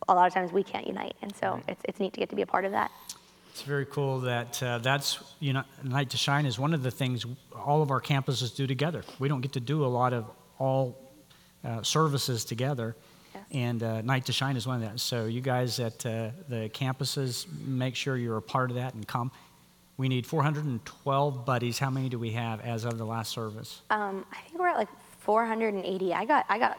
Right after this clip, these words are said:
Speaker 1: quite a few emails come in after
Speaker 2: Okay.
Speaker 1: that last service, so
Speaker 2: All right,
Speaker 1: we're
Speaker 2: so
Speaker 1: g-,
Speaker 2: that
Speaker 1: getting
Speaker 2: has to
Speaker 1: better.
Speaker 2: get, you gotta get that done
Speaker 1: We
Speaker 2: today.
Speaker 1: do, yes.
Speaker 2: We gotta get that settled, right? So you need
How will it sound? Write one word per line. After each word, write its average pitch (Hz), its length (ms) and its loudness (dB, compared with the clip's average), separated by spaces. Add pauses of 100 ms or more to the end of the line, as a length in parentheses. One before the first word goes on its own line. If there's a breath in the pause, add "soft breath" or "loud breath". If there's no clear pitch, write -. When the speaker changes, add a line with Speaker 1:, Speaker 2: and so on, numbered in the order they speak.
(100)
Speaker 1:
quite 220 160 4
a - 20 0
few 202 140 -2
emails 190 440 0
come 202 220 0
in 185 140 0
after 180 140 2
Speaker 2:
Okay. 196 160 4
Speaker 1:
that 190 120 4
last 190 220 2
service, 190 400 2
so 196 240 0 (100)
Speaker 2:
All 120 140 6
right, 117 160 2
Speaker 1:
we're 208 80 4
Speaker 2:
so 165 100 4
Speaker 1:
g-, 120 40 0
Speaker 2:
that 135 80 6
Speaker 1:
getting 143 100 6
Speaker 2:
has 151 140 6
to 196 80 6
Speaker 1:
better. 185 100 2
Speaker 2:
get, 131 200 0
you 139 140 0
gotta 135 160 4
get 127 200 -2
that 123 200 2 (400)
done 131 240 4
Speaker 1:
We 117 60 0
Speaker 2:
today. 107 300 -2
Speaker 1:
do, 185 300 -6
yes. 185 200 -2 (120)
Speaker 2:
We 123 60 -2
gotta 123 140 2
get 120 140 -2
that 120 140 0
settled, 123 440 0
right? 131 260 -2
So - 120 -2
you 127 100 2
need 127 340 0